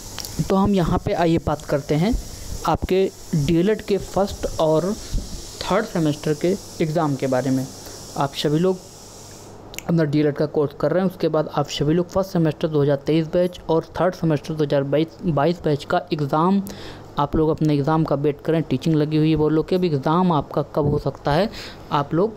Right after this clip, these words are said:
इसकी, ए, इसमें लगे होंगे कि आपका exam कब हो सकता है, तो ये आपके मन में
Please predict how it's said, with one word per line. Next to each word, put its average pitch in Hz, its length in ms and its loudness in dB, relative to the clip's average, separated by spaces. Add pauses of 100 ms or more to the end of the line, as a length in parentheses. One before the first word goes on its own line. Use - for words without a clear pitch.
(380)
इसकी, 175 300 0 (580)
ए, 156 340 2 (560)
इसमें 175 240 2
लगे 160 240 2
होंगे 170 180 4
कि 165 100 -2
आपका 160 220 0
exam 156 320 2 (200)
कब 170 140 0
हो 147 140 2
सकता - 300 -2
है, 202 220 2 (380)
तो 165 180 2 (280)
ये 180 420 4
आपके 156 260 0
मन 151 160 4
में 170 160 4